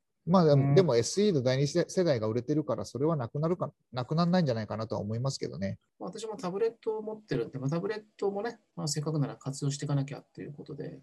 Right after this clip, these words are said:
Speaker 2: 考えていくと、iPhoneの使い道となると、やっぱ連絡だっ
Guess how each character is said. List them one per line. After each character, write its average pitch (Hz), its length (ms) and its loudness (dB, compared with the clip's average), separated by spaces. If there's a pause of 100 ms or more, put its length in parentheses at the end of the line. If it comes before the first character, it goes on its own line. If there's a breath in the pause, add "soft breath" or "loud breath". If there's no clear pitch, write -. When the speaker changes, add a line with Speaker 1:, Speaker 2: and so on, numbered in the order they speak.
Speaker 2:
考 139 280 0
え 120 60 -12
て - 100 -16
い 139 40 -14
く - 80 -20
と、 151 200 -12 (1080 soft breath)
iPhone 185 480 -4
の - 180 -16 (240)
使 - 240 -4
い 151 80 0
道 156 80 -2 (180)
と 151 60 -4
な 147 120 2
る 143 80 -2
と、 - 120 -12
や 151 80 -2
っ 147 80 -6
ぱ 113 140 -12 (100)
連 160 220 2
絡 160 300 -2
だ 151 100 0
っ 147 100 -6